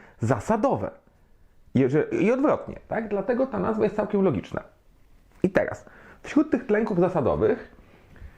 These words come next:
będą między innymi te tlenki, które są tak hardkorowo zasadowe. To znaczy, one są tak bardzo zasadowe, że jak się je wrzuci do wody,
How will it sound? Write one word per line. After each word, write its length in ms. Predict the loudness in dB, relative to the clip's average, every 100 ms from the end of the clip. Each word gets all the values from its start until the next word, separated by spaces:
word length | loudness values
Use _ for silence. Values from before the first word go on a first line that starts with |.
| -20 -20 -20 -20 -20 -20 -20 -20 -4 2
będą 560 | 4 2 2 2 2 -2 -8 _ _ _ _ _ _ 0
między 360 | 2 4 2 2
innymi 260 | 2 2 2
te 140 | 2
tlenki, 420 | 2 0 0 -4
które 200 | 0 2
są 120 | 2
tak 140 | -2 -2
hardkorowo 760 | 0 0 0 2 4 4 2
zasadowe. 500 | 0 -2 -2 -2 -4 -10 _
To 100 | -4
znaczy, 180 | -2 0
one 100 | -2
są 140 | -2 -8 _ _
tak 260 | -2 -2 -6
bardzo 500 | -6 0 0 0 -2
zasadowe, 600 | -2 0 0 2 2 0 -6 _ -20 -18 -2
że 80 |
jak 100 | -2
się 100 | 2
je 80 | 0
wrzuci 280 | 0 0 2
do 120 | 2
wody, 520 | 2 0 2 2 2